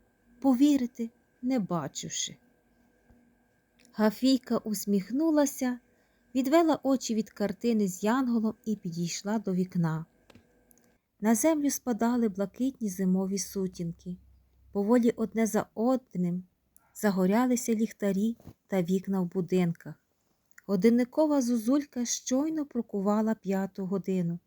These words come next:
«Як не скоро прийдуть бабуся з Івасиком, а мама ще пізніше», — зітхнула дівчинка. «Але ні, я не буду сумувати, буду вірити, що зі мною янгол-хоронитель,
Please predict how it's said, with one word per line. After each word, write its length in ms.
«Як 220
не 140
скоро 500
прийдуть 400
бабуся 500
з 120
Івасиком, 680
а 120
мама 420
ще 340
пізніше», — 680
зітхнула 460
дівчинка. 600
«Але 220
ні, 320
я 120
не 120
буду 280
сумувати, 720
буду 260
вірити, 600
що 200
зі 140
мною 240
янгол-хоронитель, 1200